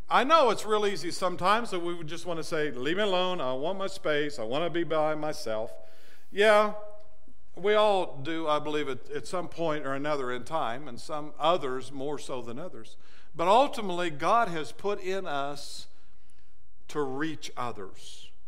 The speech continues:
to have a part in others' lives, to have a part, because if it was just us here on this earth,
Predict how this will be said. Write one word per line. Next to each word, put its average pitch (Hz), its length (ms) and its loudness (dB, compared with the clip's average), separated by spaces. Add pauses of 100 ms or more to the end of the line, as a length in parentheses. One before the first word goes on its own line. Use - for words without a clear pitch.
(120)
to 135 80 -4
have 170 220 0
a 180 80 0
part 165 480 0
in 147 200 -2
others' 139 440 -2
lives, 117 640 -4 (720)
to 160 160 2
have 185 200 4
a 185 80 4
part, 175 400 0
because 143 560 0 (2000)
if 170 180 -2
it 175 160 0
was 151 220 0
just 220 320 2
us 214 320 4
here 165 160 -2
on 151 140 -2
this 156 200 -2
earth, 117 460 -2